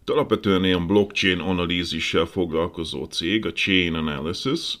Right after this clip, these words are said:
akinek kijött egy jelentése, ami szerint a KuCoin nevű bitcoin tőzsdéről, vagy kriptotőzsdéről, ez K U Coin, eh,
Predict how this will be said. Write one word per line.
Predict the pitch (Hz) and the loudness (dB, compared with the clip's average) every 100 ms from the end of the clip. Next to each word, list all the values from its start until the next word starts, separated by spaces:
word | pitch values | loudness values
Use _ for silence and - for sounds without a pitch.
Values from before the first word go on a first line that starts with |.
| _ | _
akinek | - 95 95 90 90 | -10 -8 -4 -2 -4
kijött | - - 87 - | -6 -6 -6 -2
egy | 85 80 71 - - - | -2 -2 -4 -16 -20 -14
jelentése, | - 73 73 - 95 98 - 131 127 - - - - - - _ - - | -8 -6 -6 -4 -4 -2 0 0 -2 -14 -20 -20 -20 -20 -20 _ -20 -12
ami | 101 113 | 0 2
szerint | 87 - 80 107 98 | 2 -2 0 0 2
a | 87 90 - - - - _ - | 2 0 -6 -20 -20 -20 _ -6
KuCoin | 135 127 117 - 92 90 87 87 87 | 2 2 2 2 4 4 2 -2 -6
nevű | 71 80 85 80 80 - - - - - _ | -6 -4 -2 -2 -2 -6 -20 -20 -20 -20 _
bitcoin | - - - 90 82 80 | -6 -6 -4 -4 -2 -4
tőzsdéről, | 82 85 - 73 78 95 | -2 -2 -2 -6 -2 -2
vagy | 82 | -2
kriptotőzsdéről, | - 90 87 - 69 - 69 69 67 65 76 92 127 - | -6 -6 -6 -6 -10 -8 -8 -8 -10 -8 -2 -2 -2 -6
ez | - - | -14 -8
K | - 76 76 | -6 -6 -6
U | 76 64 65 - | -8 -10 -12 -18
Coin, | - 67 64 82 104 - _ - - - _ | -10 -8 -4 -4 -4 -8 _ -20 -20 -20 _
eh, | 73 78 78 76 | -8 -4 -2 -4